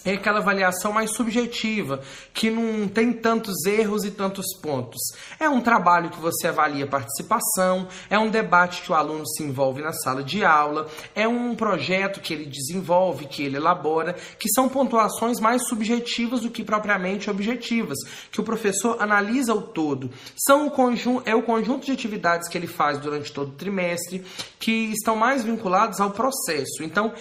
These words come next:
essa é a parte qualitativa. E essa parte, no cômputo das notas, deve valer mais do que a prova final. Ou seja,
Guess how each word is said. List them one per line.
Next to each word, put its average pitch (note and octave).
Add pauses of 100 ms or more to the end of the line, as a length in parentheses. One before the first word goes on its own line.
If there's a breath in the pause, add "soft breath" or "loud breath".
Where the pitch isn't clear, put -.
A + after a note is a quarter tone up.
(240 loud breath)
essa A#3
é -
a -
parte -
qualitativa. E3 (340 loud breath)
E G3
essa C4
parte, E3
no D#3+
cômputo G#3
das B2
notas, D#3+
deve B2+
valer D3+
mais C3 (440 loud breath)
do D4+
que G3+
a A3+
prova E3+
final. D3+
Ou F#3
seja, A#2